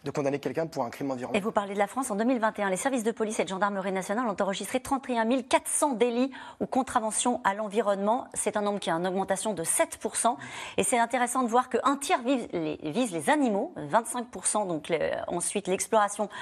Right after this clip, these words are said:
Speaker 2: euh, forestière ou minière illégale, et treize pour cent, euh, d'infractions à la réglementation de la chasse ou de la pêche. Euh, est-ce qu'il y a une explosion des crimes environnementaux ?
Speaker 1: Absolument, absolument. C'est en pleine explosion parce que, comme je vous le disais, c'est... c'est une aubaine financière, euh,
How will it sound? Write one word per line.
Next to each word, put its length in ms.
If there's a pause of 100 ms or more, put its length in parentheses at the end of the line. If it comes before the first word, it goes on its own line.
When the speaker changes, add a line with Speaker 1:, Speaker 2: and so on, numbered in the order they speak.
(200)
Speaker 2:
euh, 60
forestière 500
ou 60
minière 420
illégale, 400
et 60
treize 260
pour 160
cent, 200 (320)
euh, 80
d'infractions 600
à 100
la 120
réglementation 480
de 220
la 160
chasse 400
ou 80
de 80
la 160
pêche. 400 (420)
Euh, 320
est-ce 180
qu'il 100
y 20
a 40
une 120
explosion 560
des 100
crimes 260
environnementaux ? 800
Speaker 1:
Absolument, 460 (180)
absolument. 460
C'est 160
en 100
pleine 240
explosion 480
parce 220
que, 100
comme 260
je 60
vous 80
le 80
disais, 300
c'est... 280 (640)
c'est 200
une 80
aubaine 180
financière, 600 (200)
euh, 480